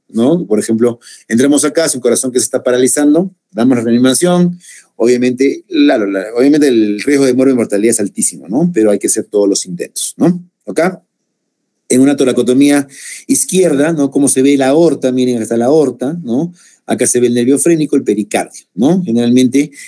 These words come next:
eh, zona de clampaje de la aorta, dependiendo, ¿no? Para poder,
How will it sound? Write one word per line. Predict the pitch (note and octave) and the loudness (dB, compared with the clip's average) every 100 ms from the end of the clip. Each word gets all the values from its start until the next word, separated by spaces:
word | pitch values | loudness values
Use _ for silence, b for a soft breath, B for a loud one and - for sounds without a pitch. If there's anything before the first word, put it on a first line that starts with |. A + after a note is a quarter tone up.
| B - | B -2
eh, | A#2+ A#2+ A#2 A#2 A2+ A2+ _ _ _ - A2+ | 2 4 4 4 2 -4 _ _ _ -14 -8
zona | - C#3 C3 | -2 0 2
de | B2 | 0
clampaje | A#2+ A2+ A2+ C#3+ C3+ | 0 -2 0 -2 -2
de | B2+ A2+ | 0 0
la | A#2+ | 2
aorta, | C3+ D#3+ E3+ D3 | 2 2 2 0
dependiendo, | A#2+ A2+ A#2+ B2+ C#3 C3+ | 0 0 0 2 2 2
¿no? | B2+ C3 | 0 -2
Para | A2 G2 | -4 0
poder, | A2+ A#2+ | 0 0